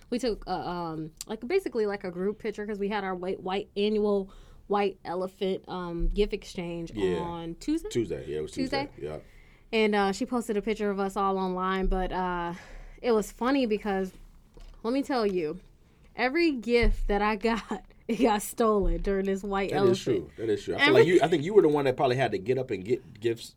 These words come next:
Speaker 1: The
Speaker 2: more
Speaker 1: most.
Speaker 2: than most everybody, right?
Speaker 1: Everybody
Speaker 2: Yeah.
Speaker 1: wanted my gift. Every, every gift that I picked out, it was just like,
Speaker 2: And you
Speaker 1: everybody
Speaker 2: went early, though. That's normally how it happens when somebody gets,
Speaker 1: Yes.
Speaker 2: what number did you, what
Speaker 1: I was
Speaker 2: number were
Speaker 1: number
Speaker 2: you?
Speaker 1: two,
Speaker 2: Number
Speaker 1: three,
Speaker 2: two.
Speaker 1: two or
Speaker 2: Three?
Speaker 1: three,
Speaker 2: Two or
Speaker 1: something
Speaker 2: three.
Speaker 1: like that.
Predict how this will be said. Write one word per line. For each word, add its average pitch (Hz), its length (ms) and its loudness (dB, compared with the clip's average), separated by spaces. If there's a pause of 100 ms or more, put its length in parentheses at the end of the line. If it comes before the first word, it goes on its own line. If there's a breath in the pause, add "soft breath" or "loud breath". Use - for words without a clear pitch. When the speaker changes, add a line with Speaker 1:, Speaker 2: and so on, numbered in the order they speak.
Speaker 1:
The 233 120 6
Speaker 2:
more 240 240 8
Speaker 1:
most. - 120 0
Speaker 2:
than 143 100 2
most 117 140 2
everybody, - 260 -2
right? 202 140 0
Speaker 1:
Everybody 311 380 6
Speaker 2:
Yeah. 294 80 2
Speaker 1:
wanted 269 200 6
my 240 160 4
gift. 220 300 2
Every, 262 360 2
every 311 260 2
gift 294 320 0
that 247 100 2
I 240 120 4
picked 233 340 0
out, 202 300 0
it 214 100 0
was 214 160 2
just 208 180 -2
like, 202 300 2
Speaker 2:
And - 80 0
you 226 60 2
Speaker 1:
everybody 139 200 4
Speaker 2:
went 143 200 4
early, 117 260 4
though. 90 160 -4
That's 104 180 -4
normally 120 240 -2
how 95 140 0
it 87 60 -4
happens 90 280 -6
when 90 100 -8
somebody 226 280 2
gets, 190 160 2
Speaker 1:
Yes. 196 60 -4
Speaker 2:
what 135 100 4
number 139 180 4
did 131 140 0
you, 131 140 -8 (100)
what 190 120 0
Speaker 1:
I 233 80 4
was 247 120 4
Speaker 2:
number 247 200 2
were - 20 0
Speaker 1:
number 220 60 -10 (160)
Speaker 2:
you? 247 120 2
Speaker 1:
two, - 40 -6
Speaker 2:
Number 285 220 2
Speaker 1:
three, 202 300 2
Speaker 2:
two. - 0 -
Speaker 1:
two - 160 2
or - 20 6
Speaker 2:
Three? - 80 4
Speaker 1:
three, 220 340 0
Speaker 2:
Two - 100 4
or - 40 0
Speaker 1:
something 262 120 2
Speaker 2:
three. 262 80 2
Speaker 1:
like 202 180 -2
that. 175 320 -4